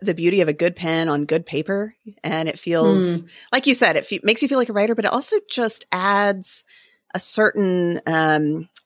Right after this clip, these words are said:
Speaker 1: groundedness to the little things in our days, you know, kinda like when
Speaker 2: Hmm.
Speaker 1: you just use the good china just for a normal Tuesday night dinner. It's that,
Speaker 2: <laughs>
Speaker 1: it gives it that quality.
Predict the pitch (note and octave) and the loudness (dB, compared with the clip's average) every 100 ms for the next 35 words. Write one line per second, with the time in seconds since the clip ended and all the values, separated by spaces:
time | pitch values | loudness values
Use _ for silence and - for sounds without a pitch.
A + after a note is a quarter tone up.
0 | - D#3 F#3 G3 F3+ E3 - - F#3+ D#3 | -2 2 4 2 0 0 -2 -4 -2 0
1 | D3+ D3 D3 C#3+ F2+ C#3 - C#3+ C#3+ A2+ | 0 -2 -2 -2 -2 -4 -2 0 2 0
2 | C2+ - E3+ D#3+ - E3+ E3+ G3 F3+ D#3+ | 0 -2 -2 -4 -2 0 2 2 2 2
3 | D#3 D3+ - D#3 D#3 - D3+ D3 - D3+ | 0 -4 -4 -2 -2 -2 0 -2 0 0
4 | D3 D3 D3 D3 - D3+ D3 C#3+ D3 - | 2 2 0 -6 -4 -2 -2 -2 -4 -6
5 | C#3+ C#3+ C3+ A#2 B2+ G2+ - A3 - - | -6 -2 -4 -2 -2 -2 0 0 -2 -2
6 | - - _ - A3+ A3+ G3+ D3+ - D3 | -4 -6 _ -2 0 2 2 0 2 2
7 | C#3 A2+ B2+ | 4 0 -4